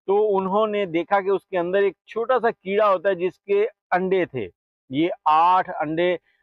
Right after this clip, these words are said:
یدیرا کے دماغ تک کیسے پہنچے؟ اب ڈاکٹر نے یدیرا کو جب ہوش میں آئی تو ان کو بتایا کہ آپ کے دماغ میں ایک ایسی چیز تھی، یہ انڈے تھے، ہم نے نکال دیے ہیں، باقی آپ کے دماغ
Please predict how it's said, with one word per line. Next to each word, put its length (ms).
یدیرا 420
کے 160
دماغ 400
تک 260
کیسے 360
پہنچے؟ 460
اب 100
ڈاکٹر 360
نے 100
یدیرا 420
کو 120
جب 420
ہوش 300
میں 120
آئی 120
تو 100
ان 120
کو 80
بتایا 340
کہ 180
آپ 300
کے 100
دماغ 440
میں 80
ایک 160
ایسی 280
چیز 240
تھی، 120
یہ 280
انڈے 280
تھے، 280
ہم 140
نے 120
نکال 480
دیے 80
ہیں، 100
باقی 300
آپ 220
کے 100
دماغ 280